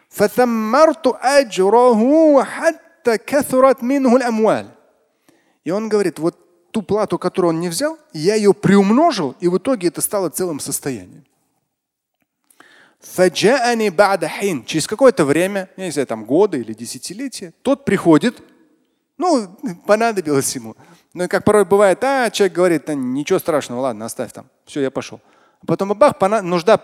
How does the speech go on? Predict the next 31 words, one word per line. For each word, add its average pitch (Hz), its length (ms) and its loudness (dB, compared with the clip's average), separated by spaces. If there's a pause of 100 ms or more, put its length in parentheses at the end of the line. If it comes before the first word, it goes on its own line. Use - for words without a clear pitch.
(760)
Он 214 160 -2
говорит, 208 180 0
"Вот 247 180 4
у 220 40 0
меня 220 220 0
там, 143 300 -4 (260)
не 170 100 -6
знаю, 143 180 -2
тысяча 190 260 -6
долларов 175 340 2
у 143 60 -6
того 160 200 0
осталось, 147 380 -2
дай-ка 156 260 -4
я 143 80 -2
их 127 120 -8
заберу". 123 420 -4 (1900)
Приходит, 190 640 0
но 139 120 0
здесь 185 200 0
в - 20 -10
комментариях 196 560 0
говорится 202 480 0
о 156 40 0
том, 202 260 0
что 139 400 -2 (380)
отдать 156 440 -2
ты 196 100 0
должен 196 380 4
только 196 240 2
тысячу. 196 580 -4